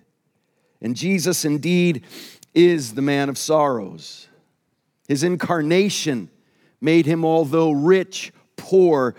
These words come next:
so that in him, through his poverty, we might become rich.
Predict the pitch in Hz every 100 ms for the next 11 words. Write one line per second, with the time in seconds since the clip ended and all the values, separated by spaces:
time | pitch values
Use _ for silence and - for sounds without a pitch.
0 | - - - 160 147 143 139 139 180 156
1 | 131 - _ _ _ _ - _ _ _
2 | _ - - 226 240 165 147 - 135 135
3 | 113 120 120 120 147 135 127 - 113 -
4 | 117 110 110 90 - -